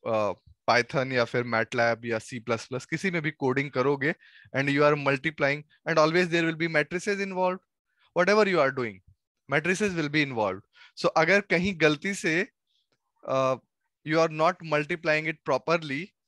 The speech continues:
that means these two things are not equal, then it will give a dimensional error। That is a very common error, okay? Dimensional error।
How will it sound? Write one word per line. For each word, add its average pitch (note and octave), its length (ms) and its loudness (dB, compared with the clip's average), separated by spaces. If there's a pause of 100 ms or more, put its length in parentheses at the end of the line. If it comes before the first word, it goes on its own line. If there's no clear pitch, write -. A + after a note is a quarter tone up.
(280)
that C#3+ 240 0
means E3 400 -6 (160)
these D#3 340 -4
two E3+ 180 -4
things E3 300 -4
are D3 160 4
not D#3+ 300 0
equal, D#3+ 400 -2
then E3 300 0
it D3+ 140 -6
will D3+ 160 -6
give D#3 260 -4 (240)
a A#2+ 240 0
dimensional C3+ 680 -2
error। G#2 180 -4
That C3 120 -2
is D3 120 2
a C#3+ 80 2
very C#3 180 0
common C3 400 -2
error, G#2+ 240 0 (240)
okay? F#3 220 -6 (1120)
Dimensional C3+ 600 -2
error। G2 220 -2